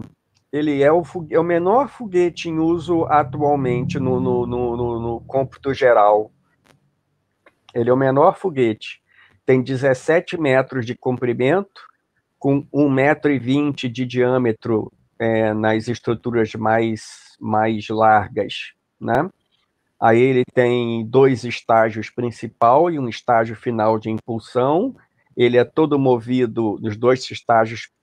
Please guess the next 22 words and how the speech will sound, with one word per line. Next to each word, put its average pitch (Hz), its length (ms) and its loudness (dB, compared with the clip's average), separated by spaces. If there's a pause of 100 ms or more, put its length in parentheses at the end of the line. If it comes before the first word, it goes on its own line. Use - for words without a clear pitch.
(240)
principais, 117 760 0
movido 113 480 -4
a 110 60 -2
querosene 117 840 -2
e 117 120 -2
oxigênio 110 680 -2
líquido. 160 540 -4
Ele 123 160 2
é 120 80 4
todo 123 480 0
preto, 185 580 0 (420)
porque 127 240 -2
ele 127 100 4
é 123 40 2
construído 127 680 -2
de 120 80 -4
uma 120 160 -2
estrutura 117 500 -4
de 113 160 -6
fibra 127 380 -2
de 113 140 -6
carbono, 120 840 0